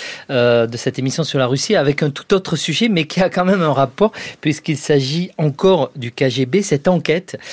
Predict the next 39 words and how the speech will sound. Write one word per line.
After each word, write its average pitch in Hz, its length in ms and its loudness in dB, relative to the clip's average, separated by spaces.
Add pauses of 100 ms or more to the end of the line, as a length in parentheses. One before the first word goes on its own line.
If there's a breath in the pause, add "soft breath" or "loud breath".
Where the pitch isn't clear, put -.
(320 loud breath)
édifiante 165 680 0
est 123 40 -2
parue 127 280 -2
dans 120 140 0
l'Express 123 440 -2
ce, 123 320 -2
ce - 180 -6
week-end, 151 580 2 (460 loud breath)
et 139 80 2
elle 143 140 4
concerne 151 640 0
Philippe 165 540 -6 (160)
Grumbach, 123 800 -2
un 110 240 -4
agent 123 340 -2
du 120 160 -6
K 143 220 0
G 120 200 -4
B 139 260 -2 (360 loud breath)
infiltré 170 720 -2
à 135 80 0
l'Express. 202 540 -2
Donc 131 240 -4
il 131 100 -2
était, 139 280 0 (260 loud breath)
alors 139 160 -2
qu'il 139 100 0
était 135 140 0
directeur 139 400 0
de 131 80 0
l'Express 165 580 -4
et 147 80 -2
par 131 240 -6
ailleurs 127 380 -4 (760)
agent 135 340 -2
du 107 140 -6
K 131 200 0
G 110 160 -2
B. 107 120 -4